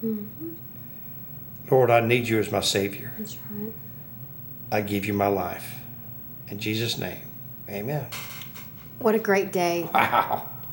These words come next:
Speaker 1: What a wonderful
Speaker 2: It is.
Speaker 1: day. We're rejoicing with you. The angels in heaven are rejoicing, and we want to encourage you to pray,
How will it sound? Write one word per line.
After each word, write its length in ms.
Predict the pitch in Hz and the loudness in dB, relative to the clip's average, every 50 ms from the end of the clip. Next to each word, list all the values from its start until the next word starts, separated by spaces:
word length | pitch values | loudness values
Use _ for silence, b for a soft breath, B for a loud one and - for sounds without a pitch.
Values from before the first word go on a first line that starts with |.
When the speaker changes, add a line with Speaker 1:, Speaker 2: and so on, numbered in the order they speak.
| - - | -4 0
Speaker 1:
What 160 | 208 214 214 | 2 4 6
a 80 | 202 | 6
wonderful 920 | 185 185 185 208 214 233 247 247 254 254 254 254 - 262 254 254 254 254 254 - | 6 6 6 6 6 6 4 4 2 2 0 0 2 2 4 4 4 2 2 0
Speaker 2:
It 80 | - | 0
is. 280 | - - 214 208 202 196 | 2 2 4 4 4 4
Speaker 1:
day. 260 | 190 185 180 175 175 175 | 4 4 4 4 4 4
We're 160 | 180 190 190 | 2 4 4
rejoicing 720 | 190 196 190 196 - 226 240 262 269 269 - - 262 254 | 4 4 2 2 4 6 6 8 6 6 4 4 4 4
with 200 | 254 254 240 - | 2 2 0 2
you. 260 | 220 208 202 196 196 190 | 4 4 6 6 4 2
The 80 | 190 156 | 0 2
angels 380 | 180 220 220 220 214 214 208 | 6 6 6 6 6 4 4
in 100 | 220 208 | 4 4
heaven 280 | 202 208 202 196 202 196 | 4 4 4 4 4 4
are 80 | 190 190 | 4 4
rejoicing, 600 | 190 196 190 - 190 180 185 185 - 196 185 180 | 4 2 2 2 0 0 0 0 0 0 2 4
and 80 | 185 | 6
we 80 | 190 202 | 8 8
want 180 | 214 220 220 208 | 8 8 8 6
to 60 | 202 | 6
encourage 580 | 190 190 - - 226 214 208 202 196 196 - | 4 2 2 4 4 6 6 6 4 4 2
you 320 | - 170 170 165 160 156 151 B B B B B B B B B B B B - | 0 -2 0 0 -2 -4 -6 B B B B B B B B B B B B -8
to 280 | - - 214 185 185 175 - | 0 4 4 4 4 4 0
pray, 720 | - - - - 220 214 214 208 208 208 214 220 226 226 - | -4 -2 4 6 6 8 8 6 6 6 6 6 4 2 0